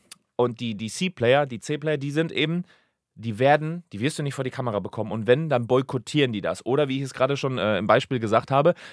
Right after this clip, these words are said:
die werden dann sagen: „Sag mal, bist du bescheuert? Ich werd diesen, warum machst du das denn auch am Wochenende? Das ist doch meine Freizeit. Der, der kann mich am Arsch lecken hier, hör mal.“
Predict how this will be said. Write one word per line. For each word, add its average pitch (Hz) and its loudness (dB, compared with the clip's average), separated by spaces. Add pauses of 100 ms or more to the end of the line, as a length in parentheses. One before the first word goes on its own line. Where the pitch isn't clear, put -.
die 113 -2
werden 117 6
dann 123 4
sagen: 110 2
„Sag 90 -16
mal, - -16
bist 90 -16
du - -14
bescheuert? 87 -12
Ich 90 -10
werd 98 -8
diesen, 85 -10 (180)
warum 101 -4
machst 113 -4
du 117 -4
das 104 -4
denn 98 -2
auch 90 -4
am 90 -4
Wochenende? 123 -2
Das 101 -2
ist - -10
doch 101 -6
meine 95 -4
Freizeit. 95 -2 (280)
Der, 120 0
der 117 -2
kann 127 0
mich 101 -2
am 92 0
Arsch 135 2
lecken 98 0
hier, 92 -2
hör 101 2
mal.“ 92 0